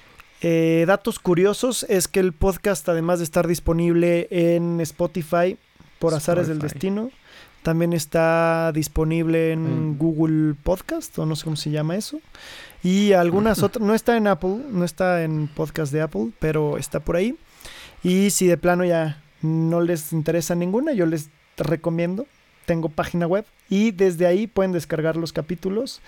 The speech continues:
Speaker 1: del podcast y guardar para escucharlos cuando ustedes quieran. Y pues esa facilidad también no la brindan todos, todos los archivos,
Speaker 2: Son
Speaker 1: todos los, ¿cómo se llama? Todos los programas.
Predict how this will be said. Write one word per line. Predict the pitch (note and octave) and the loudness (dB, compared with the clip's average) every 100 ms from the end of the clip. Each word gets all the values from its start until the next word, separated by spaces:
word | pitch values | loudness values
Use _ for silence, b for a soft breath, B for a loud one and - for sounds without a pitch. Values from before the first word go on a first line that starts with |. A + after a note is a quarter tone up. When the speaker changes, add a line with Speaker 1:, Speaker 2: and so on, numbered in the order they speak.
| B B B B B | B B B B B
Speaker 1:
del | D#3+ E3+ | -2 -2
podcast | D#3 G3 F3 A3 - - | 0 -4 0 -2 -2 -2
y | F3 F3+ | -2 0
guardar | E3+ D#3 D#3+ D#3 | 0 0 0 0
para | E3 | -2
escucharlos | D#3 C#3+ - D3 C#3+ | -4 -6 -4 -4 -4
cuando | D3+ D3+ | -6 -6
ustedes | - D3+ - | -6 -6 -4
quieran. | D#3+ E3 F3 | -4 -2 -4
Y | |
pues | D3 - D#3 | -6 -6 -4
esa | F3 | -4
facilidad | E3 D3+ D3+ D3 D#3 D#3 | -4 -6 -4 -2 -2 -4
también | D#3 D#3 D#3 D#3 D3+ B B B B B B B B - | -4 -4 -2 -4 -8 B B B B B B B B -2
no | F3+ G#3+ | 2 6
la | G3+ | 6
brindan | F#3+ F#3+ F#3 E3 | 6 4 2 2
todos, | F3+ F3 D#3+ - - - _ | 4 4 2 -4 -14 -18 _
todos | E3 E3 D3+ | 0 0 0
los | D3+ D3 - - D#3+ | -2 -4 -8 -10 -6
archivos, | D#3 D3+ F3+ F#3 A#3 | -6 -4 -6 -6 -6
Speaker 2:
Son | D#3+ | -4
Speaker 1:
todos | D#3+ E3+ D#3+ | -2 -2 -2
los, | D3 - - | -6 -8 -10
¿cómo | - E3 | -6 -4
se | F3 | -4
llama? | F#3 | -4
Todos | F3+ F3 | -4 -4
los | D3+ | -4
programas. | D#3 D#3 E3 A3+ - | -4 -2 -4 -6 -12